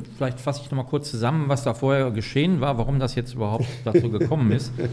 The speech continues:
Speaker 1: Es war eigentlich ursprünglich geplant, das Zentralbad, es wurde ja abgerissen, auf dem Gelände die Hochschule der Polizei zu platzieren. Da gab's halt einen N-R-W-weiten Städtewettbewerb und den hat nach mehreren,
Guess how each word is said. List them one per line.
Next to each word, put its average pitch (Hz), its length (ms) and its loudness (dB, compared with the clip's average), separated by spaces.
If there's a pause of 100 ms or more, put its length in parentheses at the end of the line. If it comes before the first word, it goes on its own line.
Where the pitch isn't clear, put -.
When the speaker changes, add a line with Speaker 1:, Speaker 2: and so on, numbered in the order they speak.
(260)
Speaker 1:
Es 110 100 -2
war 117 140 2
eigentlich 180 300 4
ursprünglich 165 420 2
geplant, 147 600 2
das 127 160 0
Zentralbad, 127 800 0
es 113 240 -6
wurde 98 140 4
ja 92 100 -2
abgerissen, 139 540 -2
auf 120 120 -4
dem 120 160 0
Gelände 113 440 2 (400)
die 110 60 0
Hochschule 113 400 4
der 98 120 4
Polizei 104 420 -2
zu 104 120 -12
platzieren. 85 580 -6 (500)
Da 98 80 -4
gab's 107 300 -2
halt 101 200 0
einen 95 200 4
N-R-W-weiten 101 600 2
Städtewettbewerb 131 840 -4
und 98 200 -2
den 104 180 0
hat 101 240 -4
nach 95 260 -2
mehreren, 98 640 2